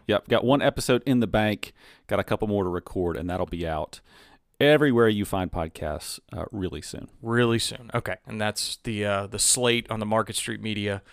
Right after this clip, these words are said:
Speaker 2: Podcast Network. So, um, all right. So I, I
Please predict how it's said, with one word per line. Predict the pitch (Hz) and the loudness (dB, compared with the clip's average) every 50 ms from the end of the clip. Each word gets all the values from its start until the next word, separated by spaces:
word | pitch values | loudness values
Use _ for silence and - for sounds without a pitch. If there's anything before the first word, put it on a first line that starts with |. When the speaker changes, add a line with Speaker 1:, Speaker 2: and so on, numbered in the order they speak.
| - - - - - - - - - _ _ - | -20 -20 -20 -20 -20 -20 -20 -20 -20 _ _ 0
Speaker 2:
Podcast | - 143 120 - - 139 117 107 - | 2 2 2 4 2 0 0 0 0
Network. | 127 123 123 131 - 123 120 104 90 - - | 0 2 2 2 2 2 0 0 0 -2 -4
So, | - - - 127 117 110 - - - - - - - - - | -2 2 4 4 4 2 0 -4 -12 -20 -20 -20 -20 -10 -2
um, | - 139 139 135 135 131 131 131 - - - | 2 4 6 6 4 4 2 -2 -2 4 6
all | 139 131 | 6 6
right. | 104 - - _ | 6 2 -2 _
So | - - - - 160 147 - - | -2 -2 0 2 2 0 2 2
I, | 143 147 151 147 143 - | 0 0 0 -2 -4 -2
I | 135 139 143 131 | 0 0 0 -2